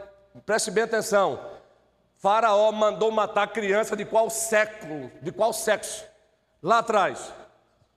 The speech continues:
Vocês perceberam isso? Ele mandou matar a criança do sexo masculino porque ele sabe, ele sabe, ele sabe da importância da masculinidade.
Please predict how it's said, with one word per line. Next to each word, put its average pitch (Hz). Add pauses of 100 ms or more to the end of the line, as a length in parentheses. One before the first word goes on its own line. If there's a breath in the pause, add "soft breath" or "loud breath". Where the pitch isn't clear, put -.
(1400)
Vocês 208
perceberam 233
isso? 240
Ele 226
mandou 233
matar 208
a -
criança 220
do 190
sexo 214
masculino 208
porque 214
ele 247
sabe, 226 (220 loud breath)
ele 240
sabe, 208 (160 loud breath)
ele 247
sabe 233
da 233
importância 220
da 214
masculinidade. 214